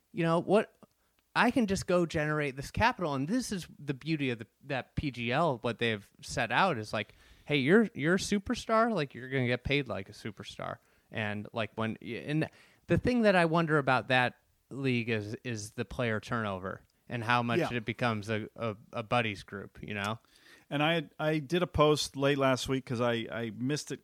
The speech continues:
Speaker 2: in my initial reading of the, the documents, 'cause it is the one big flaw to me is how players kind of come and go.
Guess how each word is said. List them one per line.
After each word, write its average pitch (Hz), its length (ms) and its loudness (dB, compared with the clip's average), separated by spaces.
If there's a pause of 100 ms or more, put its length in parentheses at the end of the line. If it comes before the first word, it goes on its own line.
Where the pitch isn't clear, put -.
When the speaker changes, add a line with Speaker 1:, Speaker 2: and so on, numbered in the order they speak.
(260)
Speaker 2:
in 131 180 -6
my 120 180 -2
initial 123 400 -4
reading 120 300 -2
of 107 60 -4
the, 101 80 -8 (200)
the 110 140 -6
documents, 113 420 -2
'cause 147 160 0
it 160 80 4
is 156 160 2
the 151 80 4
one 135 240 4
big 120 260 -2
flaw 127 420 0
to 123 100 0
me 110 440 -2 (640)
is 120 1040 -2 (120)
how 127 640 2 (120)
players 127 440 0
kind 120 260 0
of 107 100 -4
come 120 240 2
and 110 140 0
go. 127 440 2